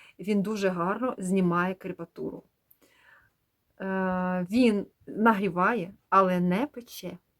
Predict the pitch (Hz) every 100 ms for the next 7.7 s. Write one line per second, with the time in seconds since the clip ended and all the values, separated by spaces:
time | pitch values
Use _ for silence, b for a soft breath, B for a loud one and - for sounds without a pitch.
0 | _ _ - 240 320 - 190 220 254 -
1 | 208 185 180 175 165 160 147 - _ _
2 | _ _ _ _ - _ _ _ _ _
3 | _ _ _ _ _ _ _ _ _ _
4 | _ _ _ _ _ _ - - _ _
5 | _ _ _ - _ - 247 247 254 269
6 | 277 294 294 311 - - _ - - 247
7 | 269 233 214 196 180 175 180